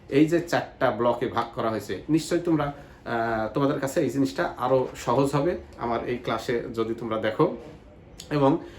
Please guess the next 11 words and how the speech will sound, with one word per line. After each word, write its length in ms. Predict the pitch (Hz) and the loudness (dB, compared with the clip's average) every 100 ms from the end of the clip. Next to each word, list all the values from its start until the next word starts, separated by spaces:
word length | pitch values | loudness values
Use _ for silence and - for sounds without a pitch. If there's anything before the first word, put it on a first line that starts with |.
| - | -2
পর্যায় 280 | 160 165 190 | 0 4 2
সারণীর 400 | 214 180 143 - - | 2 2 2 0 -2
আপাতত 560 | 156 190 - - 147 - - | 0 2 2 2 0 -2 -2
যতটুকু 500 | 143 180 180 185 180 | 0 0 0 0 0
আমাদের 380 | 139 135 139 139 | 2 0 0 0
প্রয়োজন, 340 | 160 175 160 143 - - - - | 4 4 6 2 0 -14 -20 -8
আপাতত 340 | - 220 214 214 | -2 2 4 4
এইটুকু 480 | - 208 208 208 | 4 4 4 4
জানলেই 400 | 180 165 165 196 | 6 8 8 8
আমাদেরকে 380 | 196 147 135 131 | 6 4 2 -2
কিন্তু, 360 | 113 117 208 | -2 0 2